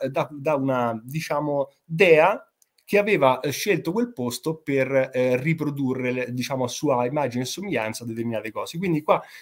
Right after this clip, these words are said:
già mi ricordo Atlantide da una parte, Atene che cerca di dare, quindi torniamo sempre in un certo senso alla, a guerre tra dei, guerre tra,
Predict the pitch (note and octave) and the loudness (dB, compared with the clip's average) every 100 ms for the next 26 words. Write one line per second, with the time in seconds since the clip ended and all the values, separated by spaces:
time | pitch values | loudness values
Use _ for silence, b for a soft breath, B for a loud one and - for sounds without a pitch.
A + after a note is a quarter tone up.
0 | B - G#3 D#3 C#3+ E3+ G#3+ E3 D3 C3 | B 4 6 6 6 2 2 2 4 4
1 | D#3+ G3 F#3+ F#3+ G#3 E3 D#3 C3 A2+ G#2+ | 4 2 0 0 0 2 0 0 -2 -2
2 | - A2 - b b D#3 D#3 F#3 F#3+ F#3+ | -6 -8 -10 b b -2 2 2 2 2
3 | D#3 D3+ E3 D#3+ D3+ D3+ D3+ C#3+ C3 A#2+ | -2 -2 -4 -2 -2 0 0 2 2 2
4 | A#3 F3+ C3+ G3 F#3+ D#3 D#3 F#3 G3+ G#3+ | 0 -4 -2 -2 2 2 2 0 -2 -2
5 | A3 F#3 D3+ D3 D3+ D#3+ A3+ - C#3 D3 | -2 0 2 0 -2 -6 -6 -2 -2 0
6 | F3+ F3 E3+ D#3+ E3 D3 C#3 D3 C#3 C#3 | 0 0 0 2 4 4 2 -4 -4 -2
7 | B2+ G#2+ A2 A2+ B2+ D3+ C#3 C#3 C3+ B2 | 0 0 0 -2 0 0 0 -4 -2 -2